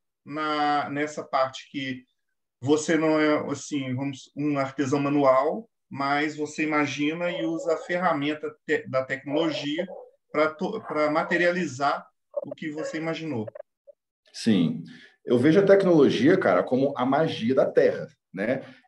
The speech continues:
Speaker 2: Ela é o tipo de magia que você modifica os elementos da Terra e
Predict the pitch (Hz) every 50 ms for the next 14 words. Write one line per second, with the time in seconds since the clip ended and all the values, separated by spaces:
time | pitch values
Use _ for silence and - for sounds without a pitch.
0 | _ - 98 107 120 123 131 - 120 127 131 127 123 - - - 180 - 160 165
1 | 156 143 131 113 113 - 113 113 107 - - - 104 107 101 - - 113 113 110
2 | 110 - - - - - - - - 175 151 147 151 135 117 113 117 117 - -
3 | - 101 - - 90 92 104 - - 165 - - - - _ _ _ _ _ _
4 | _ _ 123 131